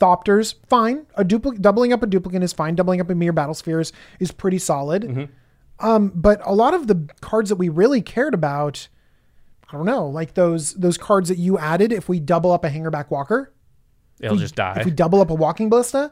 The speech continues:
Speaker 2: Just dies.
Speaker 1: we don't get to double up those great Eldrazi that we were talking about.
Speaker 2: Yep.
Speaker 1: So a lot of the cards that we think are, like, really great includes and match with the deck,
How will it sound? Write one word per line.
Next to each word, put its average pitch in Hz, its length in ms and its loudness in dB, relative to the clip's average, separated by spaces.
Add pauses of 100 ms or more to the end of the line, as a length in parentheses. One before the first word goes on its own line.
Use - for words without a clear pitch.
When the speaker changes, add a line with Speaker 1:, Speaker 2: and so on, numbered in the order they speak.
Speaker 2:
Just - 180 -10
dies. 101 360 -2
Speaker 1:
we 208 80 6
don't 214 180 4
get 190 200 0
to 220 60 -6
double 185 380 2
up 190 260 4
those 170 360 -2
great 180 240 2
Eldrazi 170 520 0
that 202 60 2
we 214 80 -2
were 220 60 0
talking 214 240 -4
about. 240 320 -2
Speaker 2:
Yep. 123 180 -2 (160)
Speaker 1:
So 220 340 4
a 208 40 4
lot 233 180 4
of 294 60 -2
the 294 80 0
cards 233 420 2
that 202 140 4
we 208 320 2
think 202 320 2
are, 185 100 6
like, 175 320 4
really 330 400 2
great 214 300 4
includes 196 420 2
and 165 100 -2
match 175 260 -2
with 170 100 -4
the 160 80 -4
deck, 180 460 -2